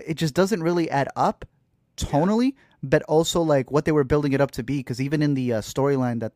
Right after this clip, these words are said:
Speaker 1: that you're following, you're like, "I don't know, it kinda seems like you're, you're fighting against a threat that's gonna wipe you out way easier than you think." So I don't really understand this journey that we're going on.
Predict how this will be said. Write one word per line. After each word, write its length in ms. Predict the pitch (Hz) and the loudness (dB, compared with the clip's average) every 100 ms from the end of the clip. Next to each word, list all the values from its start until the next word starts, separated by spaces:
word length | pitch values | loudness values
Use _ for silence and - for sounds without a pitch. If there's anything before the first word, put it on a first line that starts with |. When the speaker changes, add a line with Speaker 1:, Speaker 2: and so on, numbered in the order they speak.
| _ | _
Speaker 1:
that 100 | 113 | -8
you're 100 | 110 | -6
following, 380 | - 131 127 117 | -2 0 0 -2
you're 120 | 113 | -4
like, 220 | 110 104 | -4 -4
"I 80 | 127 | -2
don't 100 | 139 | 0
know, 100 | 135 | 0
it 100 | 113 | 0
kinda 220 | 135 127 | -2 0
seems 200 | 139 131 | -2 -4
like 140 | 127 117 | -4 -6
you're, 180 | 113 - _ _ _ _ _ _ | -8 -8 _ _ _ _ _ _
you're 100 | 127 | -6
fighting 300 | - 143 151 | 2 2 2
against 340 | 131 135 135 131 | 2 0 0 -2
a 140 | 117 - | -6 -8
threat 340 | - 135 127 - _ _ _ | 0 2 2 -2 _ _ _
that's 140 | - - | -20 -2
gonna 120 | 143 | 2
wipe 220 | 127 131 | 4 2
you 100 | 113 | 2
out 200 | 120 117 - _ _ _ | 2 2 -4 _ _ _
way 160 | 131 135 | -2 0
easier 320 | 127 135 127 | 2 2 2
than 120 | 120 117 | 4 4
you 80 | |
think." 300 | 110 123 - | 4 4 2
So 160 | - 107 | -6 -4
I 100 | 110 | 0
don't 120 | 123 | 0
really 240 | 123 123 117 | 0 0 -2
understand 380 | 117 - 123 117 | -4 -2 -2 -2
this 100 | 107 | -2
journey 200 | 120 120 | -2 -2
that 100 | 104 | -2
we're 100 | 104 | -4
going 260 | 113 104 | -4 -4
on. 140 | 98 | -8